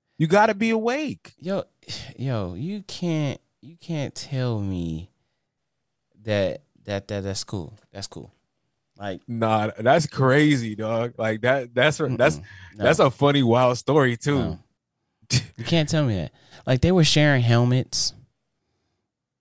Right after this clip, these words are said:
Speaker 1: Wait, so you mean nigga would go, like, so you mean, like,
Speaker 2: They were
Speaker 1: offense?
Speaker 2: going to the huddle, and when one player was coming off, they're going to the huddle, and as he's coming into the huddle, he's taking his helmet off and handing it to the, uh, whoever the other player it is that he handed it to.
Speaker 1: Oh, that's nasty.
Speaker 2: That's,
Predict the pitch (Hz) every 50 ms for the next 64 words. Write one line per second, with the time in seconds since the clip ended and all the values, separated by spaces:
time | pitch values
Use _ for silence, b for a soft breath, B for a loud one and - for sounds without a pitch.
0 | _ _ _ _ _ _ - 120 135 139 127 110 - 127 127 139 147 143 147 143
1 | 135 123 104 - 113 127 131 131 131 120 123 117 110 120 120 120 120 113 113 107
2 | 101 95 - - - - 131 120 123 131 135 135 123 120 113 104 101 - - -
3 | - - 117 123 113 120 131 135 127 123 120 123 131 151 156 - - 170 151 151
4 | 143 143 151 147 143 117 95 92 95 90 - - - 107 104 101 104 104 101 -
5 | - - 104 110 123 127 - 131 123 120 117 117 - - 135 120 113 113 120 120
6 | 110 90 - 95 95 87 82 104 104 107 107 - 113 92 95 107 127 139 135 120
7 | 113 101 76 87 95 95 95 95 95 110 117 123 - - - 123 117 113 110 107
8 | 107 104 - 107 95 95 107 123 139 127 113 104 104 107 101 101 - - 117 113
9 | 110 107 98 90 85 - 117 120 127 120 107 98 95 90 90 - 87 98 104 104
10 | 104 101 101 98 95 85 - - 101 90 90 - 53 82 85 82 90 101 107 107
11 | 104 95 90 85 90 95 90 - - 107 101 101 95 85 82 78 76 - 82 80
12 | 80 82 85 85 87 78 69 71 - - 95 98 98 98 104 110 113 - 92 95
13 | 101 107 107 95 - - - 87 82 80 101 107 117 117 - -